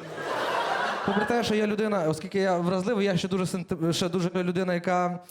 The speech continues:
знаєте, безвідмовна. Я колись в дитинстві був на озері, де... до мене підпливає абсолютно чужий мужик, я не знаю цього мужика, він мене п-, підпливає і мене просить: «Слухайте, мужчина, а можете мені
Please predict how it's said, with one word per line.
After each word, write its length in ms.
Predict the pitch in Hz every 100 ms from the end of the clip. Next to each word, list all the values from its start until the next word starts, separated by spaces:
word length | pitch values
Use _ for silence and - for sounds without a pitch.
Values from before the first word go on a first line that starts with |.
| 143
знаєте, 400 | 143 175 175 170
безвідмовна. 880 | 139 180 170 190 180 202 143 120 117
Я 120 | 127 160
колись 300 | 175 190 165
в 20 |
дитинстві 400 | 170 208 226 160
був 220 | 160 165
на 120 | 160
озері, 380 | 185 208 185 190 185 - 202
де... 300 | 147 147 147
до 200 | 147 143
мене 140 | 180
підпливає 480 | 180 175 175 185 175
абсолютно 520 | 165 - 180 214 202
чужий 300 | 165 170 175
мужик, 380 | 175 165 175 190
я 80 | 160
не 80 | 160
знаю 220 | 165 180
цього 180 | 175 170
мужика, 300 | 170 160 170
він 160 | 165 170
мене 140 | 165
п-, 120 | 160
підпливає 680 | 156 170 - 175 185 196 190 - - - -
і 40 |
мене 180 | 170 185
просить: 340 | 185 190 175 - -
«Слухайте, 240 | 226 220
мужчина, 340 | 214 202 226 196
а 80 | 170
можете 280 | 247 269 240
мені 300 | 220 214